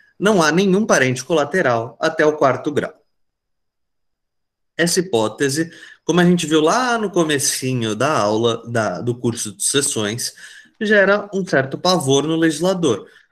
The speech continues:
porque ele, o legislador não gosta de patrimônio sem dono,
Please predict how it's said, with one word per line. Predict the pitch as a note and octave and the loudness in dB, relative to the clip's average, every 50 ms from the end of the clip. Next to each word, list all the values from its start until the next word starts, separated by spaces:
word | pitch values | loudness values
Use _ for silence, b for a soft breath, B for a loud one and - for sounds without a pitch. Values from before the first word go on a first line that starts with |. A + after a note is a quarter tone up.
| B _ _ | B _ _
porque | F#3+ F3 F#3+ | -4 -2 0
ele, | D#3+ D3+ D3+ D#3 E3 - - _ _ - | 0 0 -2 -4 -8 -12 -16 _ _ -4
o | C#3 C#3 | -2 0
legislador | C#3 D3 C3 A2+ A2+ D3+ D3 B2+ A#2+ A#2 | 2 2 2 2 2 0 2 2 0 0
não | C#3 D#3 E3+ | 0 0 0
gosta | D3 B2+ A2+ A2 A2 - C#3+ | 2 2 0 0 -2 -4 -6
de | C3+ D3 | -8 -6
patrimônio | - D3+ C#3+ - E3 E3+ C#3+ A#2+ A2+ A2+ A#2+ B2 | -4 -4 -4 -2 -2 -2 0 0 -2 -2 -2 -4
sem | - - D3+ D#3+ E3 | -4 -4 -4 -4 -2
dono, | C3+ C#3 B2 A#2 A2 G#2 G2 G2 - | -2 -2 -2 -2 -2 -4 -6 -10 -12